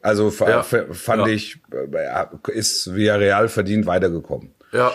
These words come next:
Speaker 2: würde ich, würde ich
Speaker 1: Und das
Speaker 2: genauso
Speaker 1: muss man,
Speaker 2: unterschreiben.
Speaker 1: und das muss man
Speaker 2: Ja.
Speaker 1: auch, also das muss man vielleicht auch mal ein Stück weit akzeptieren, ähm, dass, ähm, auch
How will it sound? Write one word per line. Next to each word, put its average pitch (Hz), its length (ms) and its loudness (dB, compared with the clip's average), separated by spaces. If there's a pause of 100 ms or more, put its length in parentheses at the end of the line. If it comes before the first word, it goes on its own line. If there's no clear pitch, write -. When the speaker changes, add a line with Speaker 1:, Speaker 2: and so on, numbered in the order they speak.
Speaker 2:
würde 120 180 0
ich, - 300 -14
würde 120 140 -2
ich - 120 -10
Speaker 1:
Und 151 80 6
das 120 140 6
Speaker 2:
genauso 120 80 6
Speaker 1:
muss - 100 4
man, - 100 6
Speaker 2:
unterschreiben. 120 240 2
Speaker 1:
und 147 60 2
das 135 160 2
muss 147 160 2
man 147 120 4
Speaker 2:
Ja. 139 60 2
Speaker 1:
auch, 135 180 0
also 117 240 0
das 123 240 -2
muss 139 160 2
man 143 140 0
vielleicht 127 280 0
auch 117 120 2
mal 120 120 0
ein 113 100 -2
Stück - 240 -4
weit 120 100 4
akzeptieren, 123 840 0
ähm, 107 480 -4
dass, - 540 0 (120)
ähm, 98 1200 -2
auch 113 560 0